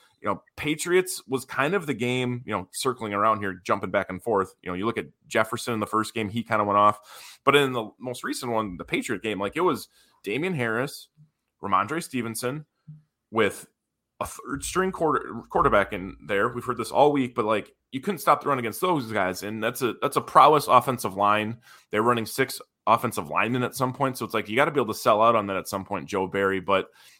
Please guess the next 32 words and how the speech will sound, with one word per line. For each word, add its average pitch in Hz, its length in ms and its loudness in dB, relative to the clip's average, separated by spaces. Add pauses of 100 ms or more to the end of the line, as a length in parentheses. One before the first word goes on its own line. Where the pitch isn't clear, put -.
I 147 140 8
really, 131 440 6
really 113 280 2
think, 104 480 -6 (320)
especially 202 400 0
from 151 140 -2
some 143 160 -2
of 120 60 -2
the 117 60 -2
stuff 120 260 2
I'd 110 140 2
heard 113 180 -2
from 104 180 -8
Matt 107 160 0
LaFleur 120 340 -2
this 107 160 -4
week 104 100 -8
in 92 60 -12
the 85 40 -6
press 123 220 0
conference, 90 440 -4
like, 95 220 -4 (380)
direct 131 560 4
kind 143 200 0
of, 123 120 0
like, 104 300 0 (240)
subtweeting, 147 1000 2 (260)
uh, 110 200 6
Joe 120 260 2
Barry, 120 400 2
but 117 240 -6
j-, 110 120 -8